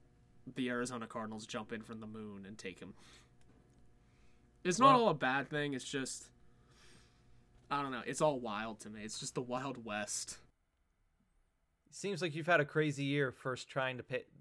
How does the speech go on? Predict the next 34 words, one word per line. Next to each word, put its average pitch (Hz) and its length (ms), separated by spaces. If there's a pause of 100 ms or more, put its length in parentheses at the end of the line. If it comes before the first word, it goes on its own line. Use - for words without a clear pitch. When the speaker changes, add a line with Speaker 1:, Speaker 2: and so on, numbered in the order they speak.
Speaker 2:
first 202 280
year 175 160
trying 160 280
to 143 60
really, 151 320
really 151 420
pay 131 200
attention 120 420
to 107 40
the 113 160
N 107 100
F 104 140
L. - 180 (760)
Speaker 1:
<laughs> - 500
Is 160 120
it 240 60
always 220 280
like 254 200
this? - 420
No, 143 240
uh, 165 340
Speaker 2:
Yes, 117 460
Speaker 1:
I 269 100
get 139 200
Speaker 2:
it 123 60
Speaker 1:
it. 120 100
Speaker 2:
is. - 180 (1080)
Speaker 1:
It's - 220
just, - 420 (1160)
it's 196 220
just 208 160
very 147 380
interesting. 131 500
I'm 147 120